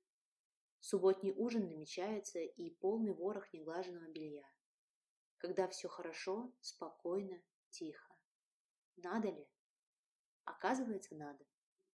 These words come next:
В прихожей завозился ключ в дверях. Катя отключила компьютер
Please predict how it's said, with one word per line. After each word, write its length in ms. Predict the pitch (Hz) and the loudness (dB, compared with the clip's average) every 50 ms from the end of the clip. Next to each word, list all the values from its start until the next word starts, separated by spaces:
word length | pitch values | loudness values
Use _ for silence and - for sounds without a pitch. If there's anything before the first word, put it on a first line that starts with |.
| _ _ _ _ _ _ _ _ _ _ _ | _ _ _ _ _ _ _ _ _ _ _
В 60 | _ - | _ 6
прихожей 500 | - 226 220 - - 294 339 349 339 320 | 6 6 6 6 4 4 6 6 6 6
завозился 540 | 254 233 196 202 196 - 254 269 - - - | 6 4 4 4 2 2 2 -2 0 0 0
ключ 260 | - 185 202 202 202 | 4 4 4 4 4
в 120 | 185 175 170 | -2 -2 0
дверях. 500 | 175 180 160 156 151 147 - - - _ _ _ _ _ _ _ _ _ _ _ _ _ _ _ _ _ _ | 0 2 2 0 -4 -6 -10 -16 -20 _ _ _ _ _ _ _ _ _ _ _ _ _ _ _ _ _ _
Катя 300 | - - 220 233 226 233 | 2 4 4 6 6 4
отключила 460 | 226 - - 202 196 196 - 208 190 180 | 2 6 6 6 6 6 4 2 2 2
компьютер 600 | - 180 175 175 - - - 254 254 - 262 | 2 0 -2 -2 -4 -4 -4 -2 2 2 0